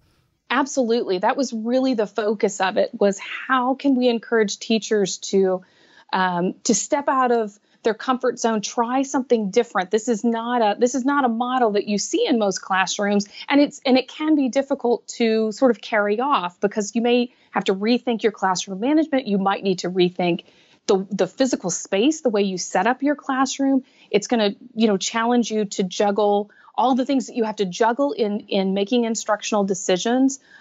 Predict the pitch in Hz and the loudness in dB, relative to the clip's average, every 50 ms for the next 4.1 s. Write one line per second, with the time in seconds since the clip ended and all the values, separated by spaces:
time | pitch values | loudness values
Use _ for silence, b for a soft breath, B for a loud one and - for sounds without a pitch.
0 | b b b 220 202 240 226 226 - - 262 247 247 _ - 262 233 226 220 220 | b b b -2 0 0 0 0 2 2 2 2 2 _ 0 0 0 0 -2 -4
1 | - - 254 247 233 220 226 247 269 269 302 302 285 - 240 220 226 214 208 208 | -2 0 0 0 0 -2 -2 0 2 2 2 2 2 0 -2 -2 0 0 0 0
2 | 208 208 214 208 202 208 - b b b b b b - 220 202 - - - - | 0 2 2 0 0 0 -4 b b b b b b 0 0 0 -2 -6 -12 -6
3 | - - 262 285 285 - - 247 226 214 196 - - - - - 220 214 208 208 | 0 2 2 2 2 2 2 2 2 2 -2 -6 -8 -6 -2 0 2 2 2 2
4 | 202 - | 0 -2